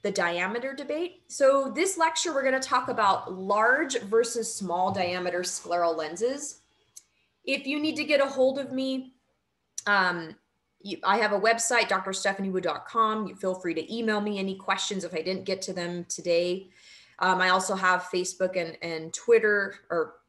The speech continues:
Instagram, and I post a lot of really cool, interesting cases. Uh, most of them are on irregular corneas, um, and there,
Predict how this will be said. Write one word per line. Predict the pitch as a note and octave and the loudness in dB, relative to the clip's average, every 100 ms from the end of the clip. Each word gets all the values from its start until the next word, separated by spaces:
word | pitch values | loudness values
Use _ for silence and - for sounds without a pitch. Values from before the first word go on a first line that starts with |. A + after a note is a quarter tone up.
| - | 2
Instagram, | A3+ A3+ G#3 F#3+ F#3 F3+ F3 F#3 | 2 2 -4 -2 0 0 -2 -6
and | F3 E3+ | -4 -2
I | E3+ | -2
post | E3 F#3+ F3 - | -2 -4 -2 -2
a | |
lot | E3+ E3+ | -2 -2
of | E3 E3+ | -2 -2
really | F3 F3 - _ | -2 -2 -6 _
cool, | - A3+ G#3+ - | 0 4 4 4
interesting | G#3 G#3+ G3+ G3+ F3+ | 0 -2 -4 -4 -4
cases. | - F3+ F3+ F3+ F3 E3+ - - - - - | -2 -4 -2 -2 -2 -2 -8 -20 -20 -20 -6
Uh, | F#3 F3 | -2 0
most | F#3 F#3+ F#3+ | 2 0 0
of | |
them | F#3 F3 | -2 0
are | E3 | 0
on | D#3+ D#3 | 0 -2
irregular | D#3+ E3 D#3+ E3 D#3+ D3+ | -4 -2 -2 -2 -4 -4
corneas, | E3+ D#3+ D#3 D3+ D3+ D3 - - | -6 -8 -8 -12 -12 -10 -10 -10
um, | D#3 D3 D3 C3 | -8 -8 -10 -10
and | D#3+ | -8
there, | D#3+ D#3 | -6 -8